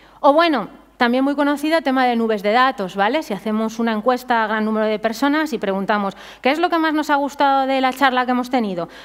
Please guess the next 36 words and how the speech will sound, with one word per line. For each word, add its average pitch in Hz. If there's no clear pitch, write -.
pues 196
aquí 196
podríamos, 208
por 226
ejemplo, 214
ver 202
rápidamente 220
que 262
de 196
todas 202
las 208
personas 214
que -
han 190
contestado, 269
pues 185
lo 180
que 175
más 185
les 196
ha 208
gustado 208
es 254
esta 196
parte 190
y 185
luego 170
todas 175
las 160
demás, 151
¿vale? 185
Eso 208
serían 202
nubes 202
de 170
datos. 160